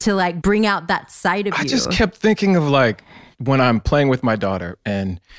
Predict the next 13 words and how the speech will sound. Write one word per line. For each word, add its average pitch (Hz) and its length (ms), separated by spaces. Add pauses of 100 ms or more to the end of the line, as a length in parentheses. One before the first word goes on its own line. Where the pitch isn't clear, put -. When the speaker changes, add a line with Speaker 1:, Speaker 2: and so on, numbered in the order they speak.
(120)
Speaker 1:
Oh, 208 140
Speaker 2:
she's, 196 380
Speaker 1:
right. 175 300
Speaker 2:
you 165 60
know, 120 120
Speaker 1:
Yeah. 175 100
Speaker 2:
she's 151 100
dressing 147 440
up 117 360
in 113 220
her 104 120
princess 147 520
outfits. 127 680